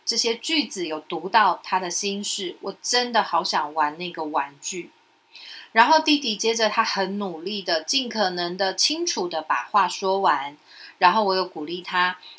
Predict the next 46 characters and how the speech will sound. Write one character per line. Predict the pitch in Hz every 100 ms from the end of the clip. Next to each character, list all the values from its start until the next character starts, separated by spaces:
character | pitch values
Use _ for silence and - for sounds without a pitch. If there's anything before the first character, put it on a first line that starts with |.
| -
，“很 | 160 147 -
棒 | 254 240
哦， | 214 214 220
你 | 196
自 | 170 214
己 | 185
用 | 180 190
说 | 190 - 196 202
的， | 202 165
而 | 170
且 | 196
说 | - 226
得 | 220
很 | 190 151
清 | - 220 226
楚 | 214 175 165
哦。” | 170 180 180 180 190 - _ _
好， | - 160 - - - -
这 | 415
个 | 339
是 | - 285 233
能 | 214
够 | 202 226
鼓 | - 165
励 | 151 214 196
孩 | 160 151
子 | 165 175 156 190
练 | 208 185
习 | - 165
用 | 190
仿 | 185 160 -
说 | - 190 190
来 | 165
表 | 170 165 127 -
达 | 135 151
自 | - 196
己 | - 151
的 | 156
一 | 175
种， | 180 165 147 - _ -
呃， | 175 156 151
一 | 196
个 | 180 196
练 | 226 190
习。 | 170 - - 147 - _ _ _
好， | -